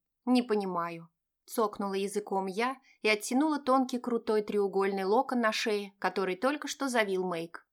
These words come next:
Зато друзья не оставляли меня одну. Я чувствовала их заботу и искреннее желание как можно скорее сделать меня спокойной и уверенной в себе тессанийкой.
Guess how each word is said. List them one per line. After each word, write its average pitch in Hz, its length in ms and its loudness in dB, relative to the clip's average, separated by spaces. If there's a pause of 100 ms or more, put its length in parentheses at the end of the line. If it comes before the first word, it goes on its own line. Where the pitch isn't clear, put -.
(400)
Зато 240 340 2
друзья 285 400 0
не 240 120 0
оставляли 196 480 2
меня 185 260 -2
одну. 165 360 -8 (380)
Я 208 160 2
чувствовала 196 480 -2
их 185 140 -2
заботу 196 500 -2
и 233 160 0
искреннее 220 400 -4
желание 214 540 2
как 185 200 -2
можно 196 300 -4
скорее 220 480 0
сделать 233 420 -2
меня 214 220 0
спокойной 269 720 0
и 214 200 -4
уверенной 226 520 0
в 233 60 -8
себе 185 320 -4
тессанийкой. 175 840 -8